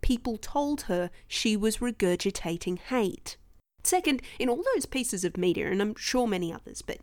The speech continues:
nineteen eighty-four, Brave New World, Minority Report, Equilibrium, Aeon Flux, We Happy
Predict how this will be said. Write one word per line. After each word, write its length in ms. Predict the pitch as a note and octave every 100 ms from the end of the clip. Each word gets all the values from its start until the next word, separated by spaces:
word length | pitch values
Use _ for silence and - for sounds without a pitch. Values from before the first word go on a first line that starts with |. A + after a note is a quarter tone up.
| -
nineteen 460 | G#3+ B3 A#3 A3
eighty-four, 440 | G3 F#3 - F3+ F3+
Brave 260 | F#3+ F#3
New 120 | G3
World, 300 | E3+ F3 F3+
Minority 580 | F3+ F3+ F3 F3+ F3+ F#3
Report, 440 | F3+ F3+ - F3+ -
Equilibrium, 720 | E3 - - F#3+ F#3+ F3+ F3 -
Aeon 200 | E3+ D#3
Flux, 420 | - F#3+ F#3 -
We 120 | F3+
Happy 340 | E3 D#3+ -